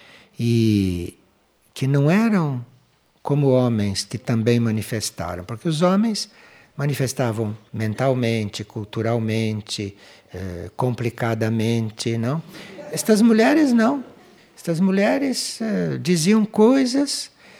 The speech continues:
que até os cientistas ficavam de boca aberta, eles, "Como é que elas chegaram nisto?" Elas não chegaram sozinhas. Elas foram usadas como canal, intuitivas como eram, não? Foram usadas como canal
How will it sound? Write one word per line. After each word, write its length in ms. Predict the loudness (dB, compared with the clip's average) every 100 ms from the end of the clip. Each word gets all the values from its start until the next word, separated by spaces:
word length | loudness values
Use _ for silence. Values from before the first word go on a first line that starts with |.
| -20 _
que 240 | 2 6
até 240 | 6 4 2
os 80 | 2
cientistas 680 | 2 2 2 0 -2 -2 -4
ficavam 380 | -2 -2 0 2
de 80 |
boca 300 | 2 0 2
aberta, 420 | 0 0 0 -2 -4
eles, 160 | -6
"Como 180 | -4 -2
é 40 | -2
que 100 | 0
elas 200 | -2 -2
chegaram 560 | -4 -2 -2 0 -2
nisto?" 480 | -2 -2 -6 -12 -16 -16 _ _ _ _ _ _ _ _ _ _ _ _ _ _ _ _ _ _ -10
Elas 180 | -4 0
não 100 | 2
chegaram 520 | 2 -2 0 2 2
sozinhas. 920 | 0 0 0 0 -2 -2 -6 -10 -12 -14 _ _ _
Elas 360 | -2 0 0 0
foram 280 | -2 0 0
usadas 640 | 2 4 4 2 -2 -6
como 220 | -4 -4
canal, 760 | -4 -4 -2 0 0 0 -2 -8 _ _ _
intuitivas 960 | -8 -2 0 -2 -2 0 2 2 -2 -4
como 280 | -4 -2 0
eram, 380 | 0 -2 -4
não? 240 | -4 -4 -6 -10 -20 -20 _ _
Foram 260 | -4 0
usadas 480 | 0 0 -2 -2 -4
como 200 | -2 -4
canal 580 | -2 -2 0 0 -2